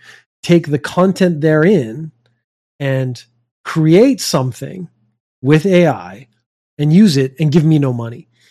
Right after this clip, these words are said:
Uh, I have a friend who teaches lessons using Zoom online.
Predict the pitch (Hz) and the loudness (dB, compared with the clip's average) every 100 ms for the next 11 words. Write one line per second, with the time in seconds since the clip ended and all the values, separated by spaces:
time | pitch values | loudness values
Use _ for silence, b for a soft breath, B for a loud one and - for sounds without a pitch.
0 | B B B B _ 113 120 147 147 147 | B B B B _ -16 -4 0 0 -2
1 | - 240 156 113 107 - 151 139 - 170 | 0 2 2 -4 -14 -10 -8 -6 -2 -4
2 | - 151 139 117 - - _ _ - 180 | -2 -4 -4 -6 -12 -16 _ _ -6 -2
3 | 226 - 139 123 151 - 127 151 165 196 | -2 -2 -4 -4 -8 -8 -2 0 2 0
4 | 143 131 123 131 - 131 131 147 180 - | 0 -2 -2 -6 -8 -4 -2 0 0 -4
5 | - | -16